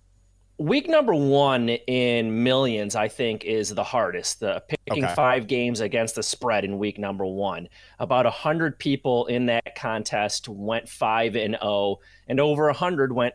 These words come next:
Speaker 1: oh and five. I went three and two week number one, so it's not too shabby,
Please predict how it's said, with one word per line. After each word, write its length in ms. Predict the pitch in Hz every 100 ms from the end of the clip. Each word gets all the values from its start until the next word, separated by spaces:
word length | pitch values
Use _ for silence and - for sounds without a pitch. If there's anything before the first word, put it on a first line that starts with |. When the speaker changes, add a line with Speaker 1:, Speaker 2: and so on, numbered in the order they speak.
| -
Speaker 1:
oh 200 | 120 117
and 100 | 113
five. 380 | - 147 107 92 101
I 100 | 127
went 200 | 180 170
three 440 | 196 170 180 180
and 180 | 156 -
two 300 | - 143 135
week 240 | 135 127
number 260 | 131 131 123
one, 400 | 117 113 113 113
so 380 | - 113 107 104
it's 200 | 113 -
not 260 | 190 180 -
too 400 | - - 190 196
shabby, 800 | - 202 190 190 196 202 208